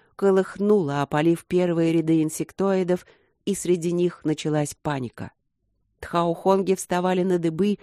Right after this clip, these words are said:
один из них не удержался на скользком берегу и с рёвом упал в полыхающую воду. Бензин тут же загорелся, и на его хитине, а гигант так бился и корчился во рву,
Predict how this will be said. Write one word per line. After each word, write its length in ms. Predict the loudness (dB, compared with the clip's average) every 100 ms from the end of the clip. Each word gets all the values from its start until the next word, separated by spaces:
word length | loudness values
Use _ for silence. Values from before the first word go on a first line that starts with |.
| _ _
один 300 | -10 -4 -2
из 120 | -2
них 260 | 0 -2 0
не 100 | 0
удержался 640 | 0 0 2 2 2 0 -2
на 120 | -2
скользком 440 | -2 -4 -2 -2
берегу 520 | 0 0 0 0 0 -2 _ _
и 100 | -4
с 120 | -2 2
рёвом 480 | 6 6 6 2
упал 340 | 0 2 2 2
в 80 | 0
полыхающую 800 | -2 0 -2 -2 -2 -4 -4 -2
воду. 420 | -2 -4 -6 -10 _ _ _ -20 _
Бензин 580 | 2 2 2 2 2 0 _ _
тут 200 | -2 0
же 120 | 0
загорелся, 640 | 0 0 2 4 2 0 -2
и 100 | 2
на 60 | 2
его 220 | 4 2
хитине, 640 | 0 -6 -2 0 2 -2 -6 _ _
а 80 | -4
гигант 500 | -4 0 0 0 -4 -6
так 220 | -4 -2
бился 420 | -2 0 0 0
и 100 | 0
корчился 640 | 0 0 0 0 -4 -2 2
во 140 | 2
рву, 300 | 4 2 2